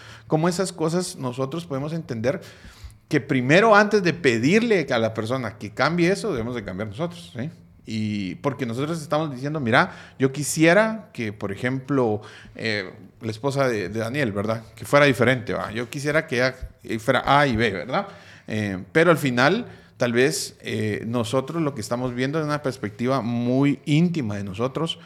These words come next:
eh, solo a mí, y Dios nos manda desde su palabra que nosotros seamos, a que nosotros seamos los primeros que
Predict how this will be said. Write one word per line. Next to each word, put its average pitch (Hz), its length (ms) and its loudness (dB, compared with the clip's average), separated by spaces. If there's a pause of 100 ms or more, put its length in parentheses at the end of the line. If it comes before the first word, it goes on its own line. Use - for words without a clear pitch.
(320)
eh, 101 220 -6 (120)
solo 151 640 2
a 110 120 -2
mí, 180 380 0 (560)
y 120 360 0
Dios 117 200 0
nos 147 140 0
manda 147 400 4
desde 107 220 -2
su 113 160 -10
palabra 123 460 0
que 127 100 -6
nosotros 107 580 -4
seamos, 131 420 0
a - 140 -6
que 104 100 -6
nosotros 120 440 -4
seamos 127 320 -2
los 127 200 -4
primeros 110 420 -4
que 107 140 -18